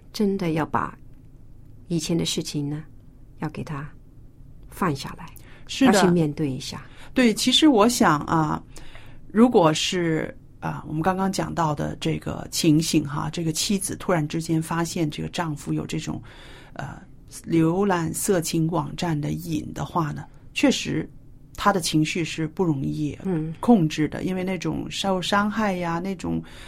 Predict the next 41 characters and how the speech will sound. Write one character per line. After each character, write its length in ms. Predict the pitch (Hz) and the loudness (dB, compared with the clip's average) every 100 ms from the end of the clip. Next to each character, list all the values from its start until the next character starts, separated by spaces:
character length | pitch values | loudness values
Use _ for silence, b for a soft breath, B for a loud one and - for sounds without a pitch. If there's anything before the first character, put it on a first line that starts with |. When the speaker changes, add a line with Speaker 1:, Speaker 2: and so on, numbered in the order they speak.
| B | B
Speaker 2:
啊， 380 | - 85 - - - | -4 -4 -4 -10 -4
被 140 | 214 | -2
出 180 | 202 - | 0 4
卖 240 | 254 247 214 | 6 8 8
的 140 | 196 | 6
感 100 | 214 202 | 6 4
觉， 0 | |
Speaker 1:
愤 0 | |
怒 80 | 170 | 4
啊。 200 | 156 156 | 2 4
Speaker 2:
愤 240 | 302 233 | 6 6
怒 120 | 220 214 | 6 0
啊， 100 | 165 | 2
都 160 | 285 | 4
在 220 | 294 262 | 6 6
里 120 | 160 - | 4 -2
面， 100 | 156 | -2
非 160 | - 330 | 4 6
常 160 | 262 | 6
复 240 | 208 294 208 | 4 2 2
杂， 240 | 151 151 | 0 -4
这 160 | 160 254 | 0 2
是 100 | 262 | 4
一 140 | 233 | 4
个 80 | 247 | 2
很 180 | 220 147 | 2 4
大 280 | 226 240 156 | 4 4 0
的 100 | 151 - - | -6 -12 -12
问 260 | - 175 156 | 0 4 4
题 240 | - - | 2 -2
了。 160 | 143 - - | -2 -2 6
Speaker 1:
有 120 | 208 | 8
的 120 | 214 | 8
妻 260 | 240 269 254 | 6 4 4
子 140 | 180 | 4
呢， 180 | 151 165 | 2 2
甚 240 | - 226 | 4 4
至 160 | 190 185 | 4 2
呢， 240 | 160 147 | 2 2
就 140 | 151 160 | 0 -4
是 520 | - 160 147 139 | -2 0 0 0